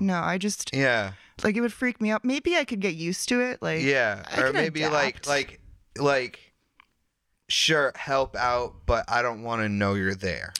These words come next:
Speaker 1: Yeah, exactly.
Speaker 2: Yeah.
Speaker 1: And then if I, I can always pretend that they're there too.
Speaker 2: Ex-,
Speaker 1: You
Speaker 2: yeah,
Speaker 1: know, just
Speaker 2: absolutely.
Speaker 1: doesn't have to,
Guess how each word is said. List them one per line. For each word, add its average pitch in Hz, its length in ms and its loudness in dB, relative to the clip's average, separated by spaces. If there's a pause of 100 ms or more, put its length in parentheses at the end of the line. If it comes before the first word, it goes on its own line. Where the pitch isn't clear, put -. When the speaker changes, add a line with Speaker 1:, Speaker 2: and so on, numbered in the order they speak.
(160)
Speaker 1:
Yeah, 294 460 2
exactly. 214 880 0
Speaker 2:
Yeah. 95 360 0
Speaker 1:
And 233 140 2
then 247 160 0
if 233 160 -2
I, 233 320 -2
I 220 120 -2
can 226 140 -6
always 240 280 0
pretend 185 760 -2
that 160 200 0
they're 156 160 -2
there 151 280 -2
too. 185 560 -2 (240)
Speaker 2:
Ex-, - 220 -2
Speaker 1:
You 170 100 2
Speaker 2:
yeah, 175 60 4 (260)
Speaker 1:
know, 139 120 0
just 190 120 -2
Speaker 2:
absolutely. 95 320 -2 (120)
Speaker 1:
doesn't 269 260 0
have 208 200 -2
to, 180 120 -8